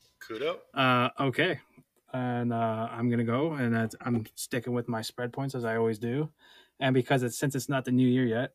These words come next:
Speaker 2: I am taking the Dallas Cowboys at a minus three. And then I'm taking the Buffalo Bills at a minus one,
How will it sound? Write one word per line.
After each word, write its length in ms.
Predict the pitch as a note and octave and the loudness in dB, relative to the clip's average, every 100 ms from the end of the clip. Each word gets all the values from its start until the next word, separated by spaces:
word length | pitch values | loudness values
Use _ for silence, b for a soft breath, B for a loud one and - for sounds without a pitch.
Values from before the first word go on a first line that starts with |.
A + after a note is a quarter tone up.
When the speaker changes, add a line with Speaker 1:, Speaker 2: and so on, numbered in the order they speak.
| - | -6
Speaker 2:
I 180 | B2+ C#3+ | -2 2
am 180 | B2+ | 0
taking 480 | A#2+ - C3+ C3 C3 | -2 -4 -2 0 0
the 240 | A#2 A#2+ - _ - | 0 -2 -6 _ -6
Dallas 320 | B2 C3+ F3+ | 0 0 0
Cowboys 600 | - - G3 D#3 A2+ G#2 A2+ | -2 0 2 2 2 0 -4
at 80 | |
a 80 | A2 | -2
minus 380 | A2+ A2+ A2 - | -2 -2 -2 -6
three. 400 | C#3 B2 C3+ E3 _ _ _ _ | -4 -2 -2 -4 _ _ _ _
And 80 | B2+ | -4
then 80 | B2 | 0
I'm 120 | A#2+ | 0
taking 340 | C3 C3 C3 A#2+ | 0 -2 0 0
the 80 | |
Buffalo 380 | A2 C#3 C#3 E3+ | 2 2 2 0
Bills 400 | C#3+ C3+ D3 F#3+ | 2 2 2 2
at 100 | D3+ | 2
a 60 | A#2+ | 2
minus 340 | A#2+ A#2+ A#2 | 2 0 -2
one, 380 | A#2+ A#2 E3+ | -6 -6 -6